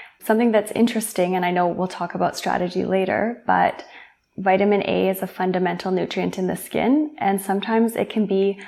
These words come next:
a vitamin A deficiency in the skin. Other times it's, there's a balance out of whack for cortisol or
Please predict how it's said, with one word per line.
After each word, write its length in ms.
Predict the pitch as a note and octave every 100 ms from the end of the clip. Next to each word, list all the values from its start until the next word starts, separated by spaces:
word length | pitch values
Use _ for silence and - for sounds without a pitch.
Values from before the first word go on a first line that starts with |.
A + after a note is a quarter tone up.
| - -
a 80 |
vitamin 440 | F#3 F3 F#3 G3 F#3+
A 120 | F#3
deficiency 560 | G3+ - A3 G3 F#3+ F#3
in 80 | A3+
the 60 |
skin. 560 | F#3 - D#3+ A3 B3+ - - - _ _
Other 220 | G#3 G#3
times 420 | G#3 F#3+ G3 G3 G3
it's, 520 | F#3+ F#3 - - - _ -
there's 260 | G3+ G3 G3 -
a 100 | F#3+
balance 580 | E3+ - F3+ F#3+ G3 - - -
out 140 | F#3+
of 160 | F#3 F#3
whack 300 | D#3+ F3+ -
for 580 | - F3 F3+ F#3 - - -
cortisol 720 | A3+ G#3 G3+ F#3+ - - - -
or 380 | F3+ F3+ F3+